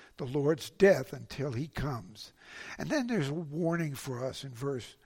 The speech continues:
twenty-seven and on. "Whoever therefore eats the bread or drinks the cup of the Lord in an unworthy manner will be guilty concerning the body and the blood of the Lord.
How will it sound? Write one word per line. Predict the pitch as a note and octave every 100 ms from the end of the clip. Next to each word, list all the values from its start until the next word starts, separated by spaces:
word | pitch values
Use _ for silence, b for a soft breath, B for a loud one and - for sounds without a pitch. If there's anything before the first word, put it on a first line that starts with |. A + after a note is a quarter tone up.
| b b b b b b
twenty-seven | C3+ D3 C#3 A2+ D#3 C3+ G3+
and | C#3+ C#3
on. | D3 D3 B2 A2 A2+ b b b b
"Whoever | E3 F3 G#3 A#3 D4+
therefore | E3+ G3+ F#3 - F3 -
eats | F#3+ A#3 -
the | - F#3+
bread | - E3 D#3
or | C#3
drinks | B2 A3+ B3
the | - F3
cup | - F3+ C#3+
of | E3 D3
the | D3+
Lord | D#3+ D#3+ D3+ D3 B B B B
in | D3+
an | D3+ D3+
unworthy | - G3+ C#4+ G3 G3 E3+ D3
manner | A3+ F3 D#3 D3 D3+
will | E3 C#3
be | D#3+ C#3
guilty | C3 F3 A3+ A3+ - G#2+ A2 - _ _ B B B B B B B
concerning | - C#3+ - F3 F#3+ F#3+
the | D3
body | C3 F3 D#3 E3+
and | D3 C#3
the | C#3
blood | C#3+ C#3+ C#3
of | D3 B2+
the |
Lord. | E3 D3 E3+ F#3 -